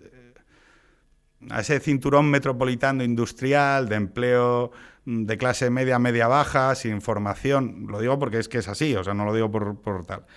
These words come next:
Y eso está siendo sustituido por el votante de Más Madrid.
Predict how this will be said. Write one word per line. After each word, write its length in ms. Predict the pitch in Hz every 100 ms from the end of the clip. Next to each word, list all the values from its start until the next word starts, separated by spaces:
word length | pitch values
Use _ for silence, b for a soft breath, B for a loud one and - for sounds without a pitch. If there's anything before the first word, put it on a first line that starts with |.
| b b b b b b b _ _ _
Y 440 | - 202 170 151 160
eso 220 | 202 208
está 220 | - 180
siendo 300 | - 185 180
sustituido 720 | 170 180 - 165 175 175 180 -
por 140 | 143
el 80 | 123
votante 400 | 110 104 117 123
de 120 | 117
Más 240 | 104 104 104
Madrid. 360 | 92 85 87